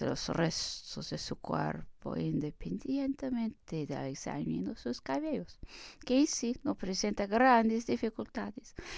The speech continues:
El interés que suscita la búsqueda de una prueba en sí, en el cuadro de la persecución de la verdad científica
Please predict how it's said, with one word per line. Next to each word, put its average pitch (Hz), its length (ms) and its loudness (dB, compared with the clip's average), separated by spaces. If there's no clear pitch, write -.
El 311 220 12
interés 214 520 6
que - 260 -2
suscita - 1300 -6
la 151 140 -4
búsqueda 254 1000 -4
de 269 140 -2
una 294 160 4
prueba 254 540 2
en 190 80 -2
sí, - 320 -6
en 214 140 6
el 214 140 6
cuadro 214 640 4
de 202 160 2
la 190 80 2
persecución 196 1600 0
de 196 100 -2
la 208 160 2
verdad 208 440 2
científica 285 800 0